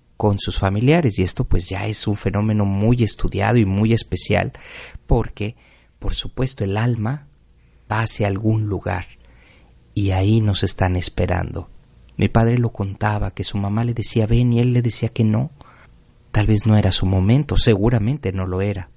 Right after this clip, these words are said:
Ahora, pues ya están. Son experiencias, son pensamientos, son emociones muy particulares que vale la pena. Yo te invito a que hables de ello y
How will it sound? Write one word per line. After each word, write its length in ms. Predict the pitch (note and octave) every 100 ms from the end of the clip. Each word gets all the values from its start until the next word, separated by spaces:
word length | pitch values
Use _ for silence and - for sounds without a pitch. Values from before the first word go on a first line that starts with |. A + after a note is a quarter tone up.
| - -
Ahora, 460 | A2 B2+ A#2 G#2+ _ _ _ _ _ -
pues 140 | G2
ya 100 | G2+
están. 400 | F#2 - F2+ - - - - -
Son 260 | - F3+ G#3
experiencias, 1120 | - - F#2+ - G#2+ A#2+ - G#2 A2 - - - - -
son 760 | - - B2 C3 C#3 C3+ C3 A#2+ - - - - -
pensamientos, 1040 | G#2 G2 - F#2 F#2+ G#2 A2+ A2 A2+ A2
son 300 | - A#2+ C#3+ -
emociones 760 | B2 G2 F2+ - A2 C3+ -
muy 140 | B2+ D3+
particulares 880 | - C#3+ - - G2 G#2 C3 C3
que 100 | -
vale 220 | A2 E3+ F#3
la 120 | B2
pena. 440 | - G#2 G2 F2 - -
Yo 140 | -
te 120 | - F3
invito 340 | A2 A#2+ G2+
a 60 | -
que 100 | G#2
hables 340 | G2+ F#2+ F#2
de 80 | F#2+
ello 420 | F#2+ A2+ A2 A2+ - - - - - -
y 280 | A#2+ C#3